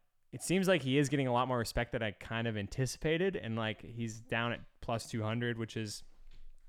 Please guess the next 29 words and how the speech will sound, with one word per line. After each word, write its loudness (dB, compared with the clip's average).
I -2
guess, 2
still, 0
there's -4
still 0
value. 2
I 0
think -4
it's -10
gonna -4
be 0
a 2
really 0
close -4
fight. 2
But 4
my 4
bet 0
here, 0
Mark, -4
is -6
actually -4
gonna -4
be -4
a -2
little 0
outside -2
the -10
box. 0